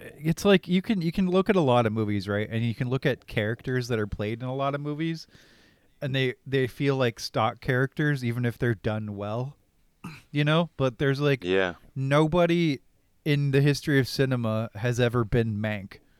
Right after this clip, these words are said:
Speaker 1: you know, and, and so a hundred and ten percent Mank. It's just, like, it's so brilliant, not just when he's drunk, but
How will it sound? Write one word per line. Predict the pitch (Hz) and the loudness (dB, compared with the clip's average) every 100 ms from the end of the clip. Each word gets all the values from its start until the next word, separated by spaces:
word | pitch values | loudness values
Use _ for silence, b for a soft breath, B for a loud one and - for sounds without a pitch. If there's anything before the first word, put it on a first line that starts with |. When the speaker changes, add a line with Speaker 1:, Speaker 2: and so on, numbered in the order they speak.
| b b b _ - | b b b _ -2
Speaker 1:
you | 120 | 0
know, | 117 117 127 | 2 0 0
and, | 120 123 104 | -2 -4 -4
and | - 123 120 | -2 -2 -2
so | - - 151 139 147 139 120 | -6 -2 4 6 6 2 0
a | 117 | 0
hundred | 110 131 127 131 120 | 2 0 2 0 0
and | 117 | -4
ten | - 123 117 | -2 -2 -2
percent | 120 110 120 110 104 | -2 -2 -4 -6 -6
Mank. | 104 104 92 - b b b b b b b | -6 -6 -12 -18 b b b b b b b
It's | 117 110 - | -4 -4 -2
just, | 123 117 | -2 -2
like, | 131 117 113 - _ | 0 0 0 -4 _
it's | - 110 - | -6 -4 -2
so | - 139 127 | 2 4 4
brilliant, | 135 120 107 107 | 2 2 0 -2
not | 117 123 | 0 -2
just | - 131 | -2 -6
when | 139 120 | -2 -2
he's | 104 98 | -2 -4
drunk, | 120 117 113 - | 0 0 0 -4
but | 107 101 | -4 -4